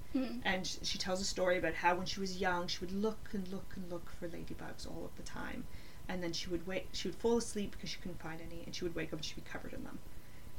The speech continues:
Speaker 2: And it's supposed to be, like, a metaphor for joy and happiness,
Speaker 1: Mm.
Speaker 2: because she's telling her, like, "You, you don't, you're searching,
Speaker 1: You don't search for
Speaker 2: you're,
Speaker 1: it, it
Speaker 2: you don't
Speaker 1: comes to
Speaker 2: search for
Speaker 1: you.
Speaker 2: happiness. It will just show up on your doorstep if you just s-,
Speaker 1: Are
Speaker 2: live."
Speaker 1: open to it.
Speaker 2: Just, exactly, yeah. And,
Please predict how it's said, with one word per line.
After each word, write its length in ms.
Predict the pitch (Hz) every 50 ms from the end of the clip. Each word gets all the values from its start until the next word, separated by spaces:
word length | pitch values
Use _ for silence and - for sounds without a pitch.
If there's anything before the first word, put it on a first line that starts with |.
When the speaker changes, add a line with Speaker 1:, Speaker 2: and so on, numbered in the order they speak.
| - -
Speaker 2:
And 200 | 202 208 185 - -
it's 140 | - 208 -
supposed 320 | 220 202 240 254 254 - -
to 60 | 214
be, 120 | 226 220
like, 180 | 202 196 185 190
a 60 | 185
metaphor 380 | 180 170 165 175 175 - 180 175
for 140 | - - 165
joy 340 | 156 - 160 151 156 185 190
and 80 | 175 156
happiness, 680 | 151 160 147 - - 185 202 254 285 - - - - - -
Speaker 1:
Mm. 240 | 269 247 226 254 254 -
Speaker 2:
because 180 | - 208 202 196
she's 140 | 202 202 202
telling 320 | - 175 - - - 165
her, 260 | - 180 165 165 175
like, 300 | 170 170 - - - -
"You, 260 | 180 196 190 175 170 - -
you 140 | - 175 190 170
don't, 260 | 156 170 165 - - - - - - - - - - -
you're 200 | 190 202 233 233
searching, 460 | - - - - - 233 233 - 254
Speaker 1:
You 80 | 269
don't 200 | 269 277 269 -
search 420 | - - - - 262 247 247 - -
for 60 | 214
Speaker 2:
you're, 200 | 262 277 269 254
Speaker 1:
it, 100 | - -
it 60 | 214
Speaker 2:
you 60 | 247
don't 100 | 269 294
Speaker 1:
comes 140 | 285 269 240
to 40 | 233
Speaker 2:
search 320 | - - 247 240 254 226
for 80 | 220 240
Speaker 1:
you. 80 | 233 220
Speaker 2:
happiness. 440 | 214 202 202 - 208 196 190 190
It 100 | 214 196
will 80 | 196 190
just 160 | 190 190 -
show 220 | - - 202 185 190
up 140 | 185 180 190
on 80 | 185
your 100 | 180 180
doorstep 480 | 170 175 165 170 175 - - 175 160 -
if 140 | 151 147 -
you 40 | 180
just 460 | 165 - 147 - - - - - - - - - - - -
s-, 140 | - - - -
Speaker 1:
Are 180 | 262 247 240
Speaker 2:
live." 120 | 240 240 -
Speaker 1:
open 180 | - 247 240 220
to 200 | - 247 226 226
it. 140 | - - - - -
Speaker 2:
Just, 200 | 233 226 - -
exactly, 800 | 208 185 160 - - - 170 - - - - - - - - - -
yeah. 160 | 95 - - - - - - - - - - - -
And, 440 | - 226 214 208 214 208 208 - -